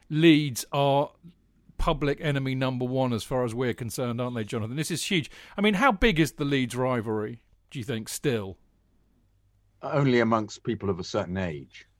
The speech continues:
Speaker 2: So,
Speaker 1: It's
Speaker 2: uh,
Speaker 1: like a
Speaker 2: otherwise
Speaker 1: geriatric rivalry.
Speaker 2: Yeah, exactly, 'cause it's for, it's Tottenham everybody else thinks is the rival now. And in
Speaker 1: Although
Speaker 2: fact,
Speaker 1: that
Speaker 2: it
Speaker 1: started around the same time, oddly.
Speaker 2: Well, I, yeah, but not in the same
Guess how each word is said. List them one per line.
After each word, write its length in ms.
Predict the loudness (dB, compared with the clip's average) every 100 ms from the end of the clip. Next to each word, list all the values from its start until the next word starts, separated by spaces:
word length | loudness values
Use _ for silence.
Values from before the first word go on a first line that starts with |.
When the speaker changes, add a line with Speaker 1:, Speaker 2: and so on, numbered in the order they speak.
| _ _ _ _ -20 _
Speaker 2:
So, 300 | -8 -6 -4
Speaker 1:
It's 100 | 2
Speaker 2:
uh, 20 |
Speaker 1:
like 140 | 2
a 20 |
Speaker 2:
otherwise 320 | 4 6 8 8
Speaker 1:
geriatric 360 | 6 2 -6 -4
rivalry. 640 | -2 -2 -4 -4 -6 -8
Speaker 2:
Yeah, 220 | -4 -4 -2
exactly, 400 | -4 0 0 0 -4
'cause 180 | -4
it's 160 | -4 -6
for, 160 | -8 -6
it's 220 | -6 -8
Tottenham 420 | -2 -2 -2 -8
everybody 360 | -8 -8 -8 -8
else 240 | -8 -10
thinks 320 | -12 -14 -12
is 120 | -14 -12
the 100 | -10
rival 400 | -6 -8 -10 -12
now. 240 | -12 -12
And 100 | -12
in 80 | -6
Speaker 1:
Although 160 | 0 2
Speaker 2:
fact, 80 | 6
Speaker 1:
that 140 | 6
Speaker 2:
it 40 | 4
Speaker 1:
started 440 | 4 4 4 2
around 280 | 0 2 0
the 60 | -2
same 280 | -2 -4 -2
time, 380 | 0 0 -2 0
oddly. 540 | 0 0 -2 -4 -8 _ _ _ _ _ _ _ _ _ _ _
Speaker 2:
Well, 300 | 2 4 6
I, 100 | 4 0
yeah, 220 | 0 2 2
but 160 | 0
not 220 | -2 -4
in 100 | -6
the 100 | -14
same 420 | -10 -8 -8 -10